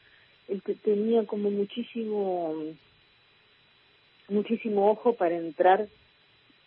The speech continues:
de una manera, no sé, impiadosa en esas, eh, oscuridades. Y también impiadosas con, con el lector, cosa que yo, eh, respeto mucho en general.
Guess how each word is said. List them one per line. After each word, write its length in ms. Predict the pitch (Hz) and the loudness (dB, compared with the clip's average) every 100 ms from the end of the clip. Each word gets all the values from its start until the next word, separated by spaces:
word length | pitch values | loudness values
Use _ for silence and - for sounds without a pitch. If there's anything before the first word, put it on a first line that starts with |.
| _ _ _ _ - | _ _ _ _ -6
de 80 | 190 | -4
una 180 | 190 190 | -4 -4
manera, 560 | 190 190 196 190 165 | -4 -2 0 2 2
no 220 | 131 180 175 | 0 -6 -10
sé, 200 | 175 147 151 _ _ _ _ _ _ _ | -8 -8 -8 _ _ _ _ _ _ _
impiadosa 1200 | 190 196 190 - 185 170 180 226 233 - 214 240 - _ _ _ _ _ _ _ - - | -6 -6 -8 0 2 4 4 4 2 -4 -6 -6 -10 _ _ _ _ _ _ _ -10 -6
en 240 | 190 180 180 | -6 -4 -4
esas, 400 | 185 - 190 180 - | -4 -4 -6 -6 -6
eh, 320 | 160 156 156 | -4 -2 -2
oscuridades. 800 | 165 - - 165 165 156 135 135 - | -4 -6 -2 2 6 4 4 -2 -4
Y 80 | 208 | -6
también 360 | 208 208 269 339 | -2 2 2 4
impiadosas 600 | 285 214 202 240 - 294 | 2 4 6 6 4 -2
con, 340 | - 208 185 | 0 -2 -2
con 200 | 175 170 | -6 -4
el 140 | 175 165 | -2 0
lector, 380 | 160 - 185 160 | -2 0 2 2
cosa 220 | 202 247 | 0 -4
que 100 | 233 - | -4 0
yo, 260 | 233 - - _ - - - - - _ | 0 0 -8 _ -20 -20 -20 -20 -20 _
eh, 400 | - 185 180 160 160 | 4 6 6 6 4
respeto 460 | - - 240 226 | 2 0 2 4
mucho 360 | 220 233 - 180 | 4 2 0 -6
en 100 | 165 | -6
general. 480 | - 143 143 127 | -4 -2 0 0